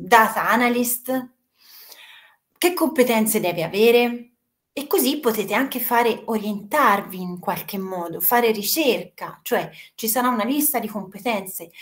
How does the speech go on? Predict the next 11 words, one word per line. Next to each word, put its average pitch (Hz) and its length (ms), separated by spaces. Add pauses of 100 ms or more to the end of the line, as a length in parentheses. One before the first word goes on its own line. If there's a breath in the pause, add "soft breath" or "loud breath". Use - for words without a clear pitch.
(140 loud breath)
ce - 160
le 220 140
ho 220 120
già 202 240
tutte, 214 600
mi 214 160
manca 208 360
qualcosa? 196 920
Come 294 260
posso 302 340
fare 190 640